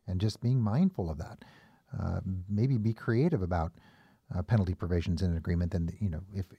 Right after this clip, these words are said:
either party backs out of this deal, maybe there is a, you know, attorney's fees, provide for that so that there is something. Just be thinking, uh, globally if you're gonna try to get that resolved. But there are just a lot of risks in settlement conversations. That's why I'm not a big fan of doing trial day settlement,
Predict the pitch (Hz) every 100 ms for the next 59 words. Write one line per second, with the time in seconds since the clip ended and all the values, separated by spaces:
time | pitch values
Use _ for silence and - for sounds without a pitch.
0 | - 98 92 110 92 82 80 - 90 80
1 | 80 - - 82 - _ - 90 87 98
2 | 120 165 110 98 98 82 98 143 185 -
3 | 87 82 - 98 123 185 - 85 76 -
4 | - - - _ - 110 101 104 120 147
5 | 160 - 82 90 120 156 170 160 - 131
6 | 123 123 107 104 - - - - - _
7 | - 98 95 85 92 101 113 113 98 87
8 | 82 90 92 92 90 - 92 87 87 82
9 | 85 87 82 80 90 101 92 101 101 -
10 | - - - - 104 110 120 131 120 98
11 | 98 92 - - 98 87 98 92 87 -
12 | 90 87 - 85 90 87 95 - 95 92
13 | 87 85 87 - 90 82 85 82 85 -
14 | 90 87 87 90 - 95 92